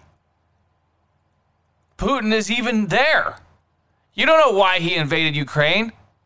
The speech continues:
You go to, you go to U C Berkeley right now, where everyone's gonna be waving a Ukrainian flag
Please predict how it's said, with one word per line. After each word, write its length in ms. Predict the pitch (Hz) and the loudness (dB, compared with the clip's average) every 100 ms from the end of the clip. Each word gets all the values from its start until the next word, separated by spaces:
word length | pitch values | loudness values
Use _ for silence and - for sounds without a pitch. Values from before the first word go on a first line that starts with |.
| _ _ _ _ _ _ _ _ _ _ _ _ 131 | _ _ _ _ _ _ _ _ _ _ _ _ -4
You 220 | 185 311 | -2 2
go 200 | 330 311 | 4 4
to, 200 | 196 151 - | 2 -4 -6
you 180 | 233 | -2
go 140 | 320 311 | 2 2
to 80 | 214 | 2
U 220 | 220 302 | 0 -2
C 240 | - 269 | -2 -2
Berkeley 600 | 196 - 240 277 220 190 | -2 0 2 2 -2 -2
right 300 | 160 147 135 | 0 0 0
now, 460 | 131 131 139 190 190 _ _ _ _ _ _ _ _ _ | 0 2 2 0 -6 _ _ _ _ _ _ _ _ _
where 220 | 156 185 | -2 0
everyone's 560 | 190 277 359 330 262 208 | 0 0 2 2 2 0
gonna 200 | 214 196 | -2 -2
be 100 | 190 | -2
waving 380 | 180 175 180 170 | 0 2 0 0
a 40 | |
Ukrainian 680 | 156 147 - 175 220 196 143 | -2 -4 -2 -2 0 -2 -2
flag 520 | 123 123 107 104 156 | 0 0 0 0 -4